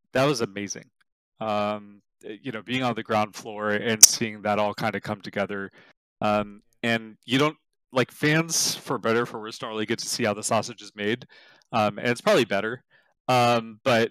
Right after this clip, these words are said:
the, the way that that all came together and the madness that was going on during that event, uh, was really cool. Um, and then Korea was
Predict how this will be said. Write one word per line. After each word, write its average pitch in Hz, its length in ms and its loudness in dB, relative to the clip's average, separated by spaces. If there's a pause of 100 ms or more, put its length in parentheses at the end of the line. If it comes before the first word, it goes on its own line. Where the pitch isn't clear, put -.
the, 120 180 0
the 120 100 -10
way 123 180 2
that 123 180 2
that 107 140 2
all 110 140 -2
came 113 180 -4
together 104 440 -6
and 113 220 -6
the 101 80 -12
madness 104 480 -4
that 123 140 -2
was 110 140 -12
going 104 240 -12
on 117 420 -2
during 104 260 -8
that 104 140 2
event, 117 320 -2 (460)
uh, 117 320 4
was 117 180 -10
really 131 220 -4
cool. 143 380 -6 (500)
Um, 113 540 4 (580)
and 135 120 4
then 127 120 2
Korea 120 560 2
was 104 480 -2